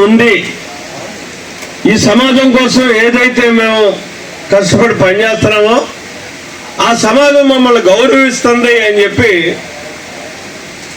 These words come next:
మీలో ఒక మనోధైర్యం రావాలి.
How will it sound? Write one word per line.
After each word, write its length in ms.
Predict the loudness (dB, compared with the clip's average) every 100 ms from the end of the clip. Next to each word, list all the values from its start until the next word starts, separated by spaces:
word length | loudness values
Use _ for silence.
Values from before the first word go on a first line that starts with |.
| -2 2
మీలో 240 | 4 4 2 2
ఒక 100 | 2 2 0 -2 -6 -2 2
మనోధైర్యం 580 | 4 4 4 4 2 2
రావాలి. 340 | 2 2 -2